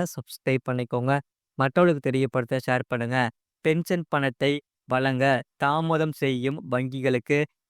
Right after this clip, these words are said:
ரிசர்வ் வங்கி புதிய உத்தரவு பிறப்பித்துள்ளது. இனி பென்ஷன் பணம் உடனடியாக கிடைக்கும். அதாவது, பென்ஷன் தொடர்பான ஒரு புதிய விதியை இந்திய ரிசர்வ் வங்கி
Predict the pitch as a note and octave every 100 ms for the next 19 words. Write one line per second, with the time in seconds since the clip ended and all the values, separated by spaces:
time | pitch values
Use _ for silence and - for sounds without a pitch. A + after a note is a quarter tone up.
0 | - D3+ - F3 F3 D3 C3+ B2+ C#3+ -
1 | C#3+ C3+ D#3 D#3+ C#3 B2 C#3+ C3+ C3 C#3
2 | C3+ C3 C#3 C3 C3+ C3 B2+ D3 B2 -
3 | C#3 D3+ D#3 D#3 _ - E3+ F3 F#3 E3+
4 | D#3 C#3+ D3 F#3 _ - C#3 E3 D3+ C#3+
5 | B2+ D3+ - B2+ A#2+ B2+ A2+ _ _ -
6 | C3+ D#3 B2+ A#2 C#3+ D#3 _ _ E3 E3
7 | E3+ F#3 E3+ D#3 C#3+ C3+ C3+ C3+ C3 B2
8 | B2 - C#3+ D#3 E3 D#3 C3+ A#2 B2 B2
9 | D3+ - _ - C#3+ D#3+ E3+ E3 C#3+ B2+
10 | D3 C3 B2 A#2+ C#3+